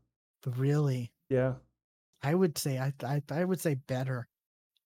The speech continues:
Speaker 1: I really was not a fan of Man of Steel.
Speaker 2: No, I would, I would definitely put, put this, put this under Man, Man, Man of Steel. Um,
Speaker 1: Just 'cause, like, there were actual scenes I really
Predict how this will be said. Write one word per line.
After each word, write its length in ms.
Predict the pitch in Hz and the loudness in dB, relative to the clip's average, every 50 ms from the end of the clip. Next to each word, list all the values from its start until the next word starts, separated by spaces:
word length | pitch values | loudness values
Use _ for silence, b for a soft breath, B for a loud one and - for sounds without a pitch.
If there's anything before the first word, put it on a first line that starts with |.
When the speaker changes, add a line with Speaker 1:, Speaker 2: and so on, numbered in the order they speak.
| _ - | _ 0
Speaker 1:
I 60 | 151 | 0
really 500 | 147 131 131 131 135 143 147 139 135 131 | 0 0 0 0 2 2 2 2 0 -2
was 180 | 127 127 131 | -2 -4 -2
not 140 | - 135 127 131 | -2 -2 -2 -2
a 20 | |
fan 260 | - - 139 131 131 127 | -4 -2 -2 -2 0 0
of 60 | 123 | 0
Man 200 | 131 131 131 127 | 0 0 -2 -2
of 80 | 120 | -4
Steel. 380 | - - - - 120 117 117 123 - _ _ _ _ _ _ _ _ _ - _ _ _ _ _ _ _ _ _ _ _ _ _ _ _ _ _ _ _ _ _ - | -6 -8 -8 -8 -8 -8 -10 -10 -14 _ _ _ _ _ _ _ _ _ -20 _ _ _ _ _ _ _ _ _ _ _ _ _ _ _ _ _ _ _ _ _ -6
Speaker 2:
No, 280 | - 156 147 139 135 135 | -2 0 2 4 4 4
I 100 | 135 139 | 4 4
would, 180 | 139 139 135 131 | 2 2 2 2
I 120 | 139 139 131 | 4 4 4
would 140 | 135 139 | 4 4
definitely 280 | 131 139 131 131 135 131 | 4 2 2 2 2 0
put, 280 | 131 - 123 123 - - | 2 2 0 0 0 0
put 140 | 123 123 | -2 0
this, 260 | - 120 113 - - - - - _ _ _ _ | 0 -2 -4 -4 -6 -16 -20 -20 _ _ _ _
put 100 | - 127 | -8 -6
this 160 | - 117 - - | -4 -4 -2 -2
under 260 | 120 120 117 113 113 | -2 -2 -2 -4 -4
Man, 180 | 117 113 - - - | -4 -6 -6 -8 -8
Man, 220 | - 117 113 120 127 | -8 -6 -6 -4 -4
Man 120 | 127 120 | -4 -4
of 100 | 117 110 | -6 -6
Steel. 300 | - - 123 117 - - - _ _ _ _ _ _ _ _ _ - | -4 -2 -2 -2 -2 -4 -8 _ _ _ _ _ _ _ _ _ -8
Um, 360 | 131 123 117 117 120 123 123 127 - _ _ - _ _ _ _ _ _ _ _ | -6 -6 -4 -4 -6 -6 -8 -10 -16 _ _ -20 _ _ _ _ _ _ _ _
Speaker 1:
Just 220 | - 160 156 - - | 0 0 0 2 2
'cause, 200 | - 170 156 139 | 2 2 2 2
like, 220 | 147 139 135 - | 0 -2 -2 0
there 140 | - 160 156 | 2 2 4
were 180 | 156 160 156 - | 4 2 2 0
actual 480 | 160 151 147 147 - - 151 143 143 135 | 0 -2 -2 -2 -4 -4 -2 -2 -2 -4
scenes 560 | 135 - - - - 151 143 135 131 123 123 | -4 -6 -4 0 0 2 2 2 2 0 0
I 80 | 127 131 | -2 -2
really 800 | 135 131 131 135 131 131 131 135 135 135 127 127 123 123 117 | -2 -4 -4 -4 -2 0 0 0 0 0 0 -2 -4 -4 -6